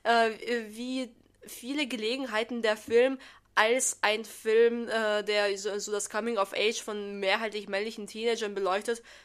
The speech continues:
wie viele Gelegenheiten dieser Film hatte da, dafür, um scheiße zu sein und wie wenige davon er genutzt hat.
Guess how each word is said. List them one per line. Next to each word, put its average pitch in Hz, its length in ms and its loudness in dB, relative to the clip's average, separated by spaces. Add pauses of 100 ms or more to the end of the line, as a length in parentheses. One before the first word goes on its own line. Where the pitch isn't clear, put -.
(320)
wie 214 100 -14
viele 233 220 -4
Gelegenheiten 220 520 0
dieser 202 220 -2
Film 208 220 -6
hatte 202 180 -4
da, 196 180 2
dafür, 196 440 0
um 196 100 -10
scheiße 202 460 0
zu - 140 -6
sein 220 280 2 (280)
und 233 340 0
wie 226 180 -4
wenige 220 300 0
davon 214 240 0
er 196 160 -2
genutzt 190 400 -6
hat. - 240 -12